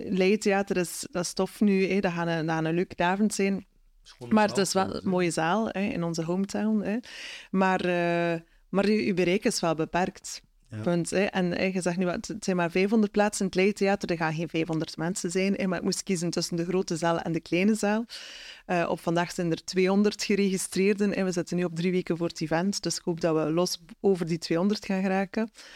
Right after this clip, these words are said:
Speaker 1: Dat zou voor mij al fantastisch zijn, hè, want er zijn, ja, Lano zei het mij ook nog, er zijn nog bitter weinig boeklanceringen waar dat er meer dan tweehonderd mensen aanwezig zijn. Dus,
Speaker 2: Ja?
Speaker 1: eh, ja. Ja, dat is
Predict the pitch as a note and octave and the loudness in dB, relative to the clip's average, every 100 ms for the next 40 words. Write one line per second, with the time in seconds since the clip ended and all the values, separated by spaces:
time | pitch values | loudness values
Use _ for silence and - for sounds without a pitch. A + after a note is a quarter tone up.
0 | - - - F3+ F#3+ E3+ E3 F3 E3 D#3 | -20 -8 -2 2 2 4 2 2 2 2
1 | D3 D#3+ D3 E3 - D3+ - D3 - - | 0 0 0 0 -2 -6 -4 -2 -2 -2
2 | F3+ D#3 - - E3 D#3 D3+ D#3 - _ | -4 -4 -8 -10 -4 0 0 -2 -6 _
3 | _ _ _ - C#3+ D3 _ _ _ _ | _ _ _ -4 -4 -6 _ _ _ _
4 | _ _ - F3+ F#3 F#3+ F3+ E3+ E3 E3+ | _ _ -2 0 2 2 2 0 0 -2
5 | F#3+ F3 D#3+ E3 D#3+ D#3 - D#3 - D#3 | -2 -2 0 0 0 -2 -6 -10 -10 -2
6 | F3 - F#3 F3+ F3 E3+ - E3+ D3 G#3 | 0 0 2 2 0 -2 -6 -6 -2 0
7 | G3+ F#3+ F3+ G3 G3+ G3 F3 E3+ - D#3+ | 2 0 0 0 2 2 0 -2 -2 -2
8 | D#3+ D#3+ D#3 - D#3+ E3 - D#3 E3+ E3 | 0 -2 -4 -4 -4 -4 -6 -6 -4 -6
9 | E3+ E3 F3 F3 F#3 - - E3+ E3+ E3 | -6 -4 -4 -6 -8 -8 -6 -4 -4 -2
10 | A#2 F3 D#3+ - - F3+ E3+ - - _ | -2 -2 -4 -10 -2 0 0 -4 -20 _
11 | _ - _ _ _ _ _ - F#3+ - | _ -20 _ _ _ _ _ -6 -2 -2
12 | E3 | -2